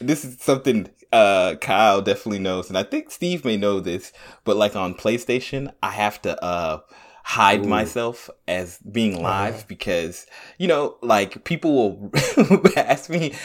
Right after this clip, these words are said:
Speaker 1: "Are you playing Fortnite? You wanna play Fortnite?" <laughs>
Speaker 2: Invite me
Speaker 1: And
Speaker 2: to stuff.
Speaker 1: <laughs> and sometimes I just open my PlayStation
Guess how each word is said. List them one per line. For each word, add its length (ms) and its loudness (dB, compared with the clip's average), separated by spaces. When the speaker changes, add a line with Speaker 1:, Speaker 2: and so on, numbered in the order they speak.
Speaker 1:
"Are 60 -2
you 80 0
playing 240 2
Fortnite? 500 0
You 80 -8
wanna 140 -2
play 180 -2
Fortnite?" 1080 2
<laughs> 180 -14
Speaker 2:
Invite 300 -6
me 60 2
Speaker 1:
And 160 0
Speaker 2:
to 200 -6
stuff. 320 4
Speaker 1:
<laughs> 40 -6
and 120 0
sometimes 480 2
I 80 2
just 220 -4
open 220 0
my 100 2
PlayStation 680 -2